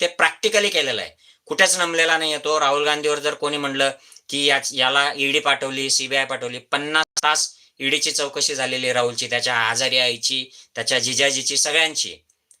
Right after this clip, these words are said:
याशी कोणाचीच झाली नाही, ना मायावतीची झाली, ना प्रकाश आंबेडकरांची झाली,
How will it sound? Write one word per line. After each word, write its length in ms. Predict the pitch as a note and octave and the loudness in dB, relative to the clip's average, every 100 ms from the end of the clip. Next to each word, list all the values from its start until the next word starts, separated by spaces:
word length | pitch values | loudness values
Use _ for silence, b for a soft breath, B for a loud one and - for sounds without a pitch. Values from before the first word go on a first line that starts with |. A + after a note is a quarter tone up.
| _ _ _ - - | _ _ _ -20 -4
याशी 260 | B2+ C3+ | 0 0
कोणाचीच 420 | - D#3+ D#3+ E3 D#3 | -2 0 0 0 -2
झाली 240 | D3 C#3+ | -2 -2
नाही, 180 | C#3 B2+ | 0 0
ना 120 | C3 | 0
मायावतीची 580 | C3+ B2+ D3 D3+ D#3 D#3+ | 2 2 2 0 -4 -2
झाली, 220 | D3 D3 | 0 2
ना 120 | E3 | 0
प्रकाश 360 | D#3+ C#3+ C#3+ C3+ | 0 -2 0 -2
आंबेडकरांची 560 | C3+ B2+ A#2 A#2 A2+ | -2 -2 -2 -4 -4
झाली, 240 | G#2+ G2+ | -4 -6